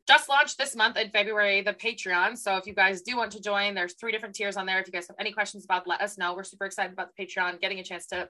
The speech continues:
publish some of our bonus episodes and things like that. Um, we do have an interview coming up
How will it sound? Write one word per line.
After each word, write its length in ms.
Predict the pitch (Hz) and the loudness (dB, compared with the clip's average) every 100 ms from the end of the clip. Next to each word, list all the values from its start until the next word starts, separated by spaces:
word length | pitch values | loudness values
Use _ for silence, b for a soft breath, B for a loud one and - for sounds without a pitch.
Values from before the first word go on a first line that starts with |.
| - | -8
publish 220 | 180 180 | -8 -8
some 100 | 190 | -8
of 80 | 170 | -4
our 120 | 175 | -2
bonus 260 | 262 285 | -2 -2
episodes 480 | 240 226 233 220 202 b b b | -4 -4 -2 -2 -2 b b b
and 100 | 196 | -8
things 160 | 202 190 | -6 -4
like 140 | 196 185 | -4 4
that. 300 | 180 185 180 - _ - | 8 8 6 -8 _ 0
Um, 400 | 180 165 160 - | 0 0 -4 -12
we 520 | 160 185 196 196 180 175 | -14 -8 -4 -2 -4 -6
do 160 | 208 220 | -10 0
have 180 | 233 | 0
an 60 | 208 | 0
interview 300 | 214 233 214 | -4 -6 -6
coming 320 | 202 226 208 - | -8 -8 -6 2
up 200 | 208 | 2